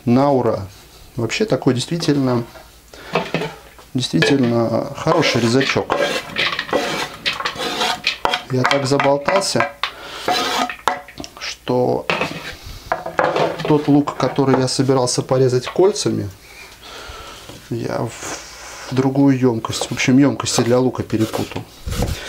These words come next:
Ну, ничего страшного. Просто поменяем местами и всё. Так что,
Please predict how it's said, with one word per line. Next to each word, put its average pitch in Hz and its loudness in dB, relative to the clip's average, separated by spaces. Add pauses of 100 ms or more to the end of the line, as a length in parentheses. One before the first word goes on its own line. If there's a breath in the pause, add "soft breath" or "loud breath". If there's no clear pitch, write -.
(400 loud breath)
Ну, - 4
ничего 135 4
страшного. 107 -4 (720 loud breath)
Просто - -4
поменяем 120 4
местами 120 -2
и 110 0
всё. - -2 (1400 loud breath)
Так 220 2
что, 196 4